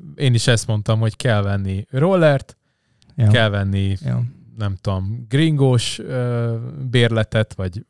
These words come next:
Speaker 1: vagy regisztrációt kell csináltatni, aztán valahol P plusz R parkolón nem el-, lepakolni a verdát.
Speaker 2: Mert ezt is várom például, hogy több P plusz R legyen, épüljenek a parkolók. Ugye nem arról volt szó, hogy a, ö, állatkert mellett lesz egy bazi nagy P plusz R?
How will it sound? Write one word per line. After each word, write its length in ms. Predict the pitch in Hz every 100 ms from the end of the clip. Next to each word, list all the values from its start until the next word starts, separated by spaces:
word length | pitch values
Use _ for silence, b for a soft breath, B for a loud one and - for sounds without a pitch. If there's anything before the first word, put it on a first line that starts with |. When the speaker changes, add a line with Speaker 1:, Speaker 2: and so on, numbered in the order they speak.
| _
Speaker 1:
vagy 180 | 104 101
regisztrációt 840 | 120 120 107 127 117 - 117 -
kell 160 | 117
csináltatni, 840 | 107 - 110 107 - 104 - 107 101 _ _ _ _
aztán 680 | - 104 - 117 117 131 131 _ 175
valahol 340 | 131 117 107 107
P 160 | 123 107
plusz 380 | - 101 - 107
R 80 |
parkolón 600 | 98 - 101 - 104 104
nem 160 | 104 101
el-, 160 | 101 123
lepakolni 640 | 120 101 104 - 98 98
a 80 | 95
verdát. 640 | 92 85 90 90 90 - -
Speaker 2:
Mert 160 | 180
ezt 180 | 196 -
is 100 | 127
várom 300 | 135 113 113
például, 400 | 127 120 113 117
hogy 180 | 113 -
több 200 | 156 110
P 180 | 151 151
plusz 300 | 147 123 143
R 140 | 131
legyen, 320 | 127 123 123 127
épüljenek 560 | 131 - 123 120 120
a 40 | 117
parkolók. 500 | 120 120 - 139 160
Ugye 100 | 160
nem 160 | 185
arról 220 | 226 269
volt 200 | 180 123
szó, 160 | - 139
hogy 160 | 113 127
a, 180 | 127 131 - _ _ -
ö, 260 | 123 120 120
állatkert 680 | - 139 123 - - 127 165
mellett 340 | 175 123 110
lesz 260 | 113 110 131
egy 120 | 123
bazi 320 | 117 117 139
nagy 180 | 143 147
P 220 | - 151
plusz 380 | - 208 - 117
R? 200 | 104